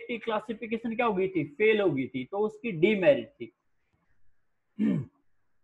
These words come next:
Sorry, फिर कौन आया था? फिर हमारा आया था Newland। Newland ने क्या किया था? Newland ने, Newland law of octave बोलते हैं, Newland ने लिया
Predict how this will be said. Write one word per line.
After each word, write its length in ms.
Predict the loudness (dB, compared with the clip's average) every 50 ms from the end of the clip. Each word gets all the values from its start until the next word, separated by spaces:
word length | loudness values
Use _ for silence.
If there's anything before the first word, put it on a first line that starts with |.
| _ _ _
Sorry, 240 | -2 -2 0 -2 -2
फिर 180 | -4 -4 -4 -2
कौन 220 | 0 2 4 6
आया 160 | 6 4 4
था? 160 | 4 2 0
फिर 280 | 0 -2 -4 -4 -4 -2
हमारा 400 | -2 -2 0 0 2 4 4 2
आया 360 | 2 0 -2 -4 -2 -4 -4 -4
था 520 | -2 -2 0 0 0 -2 -2 -4 -8 _ _ _ _ _ _ _ _ _ _ -8
Newland। 680 | -6 -4 -2 0 0 2 2 2 2 2 2 -2 -4 -8 -14 _ _ _ -8
Newland 480 | -6 -4 -2 0 2 2 2 4 4 2
ने 100 | 0 0
क्या 160 | 0 -2 -2
किया 220 | -2 -2 -4 -2
था? 280 | 0 2 4 4 4 4
Newland 540 | 2 -2 -2 -2 0 0 0 0 0 -2 -2
ने, 240 | -4 -4 -6 -6 -6
Newland 360 | -6 -4 -2 -2 -2 -2 -2
law 120 | 0 0
of 160 | -2 -2 -4
octave 380 | -6 -8 -2 4 6 6 6 6
बोलते 320 | 6 4 2 0 -2 -4
हैं, 160 | -6 -4 -4 -4
Newland 400 | -4 -2 2 2 4 2 2 0
ने 140 | -2 -4
लिया 460 | -4 -2 0 2 2 2 2 0 -2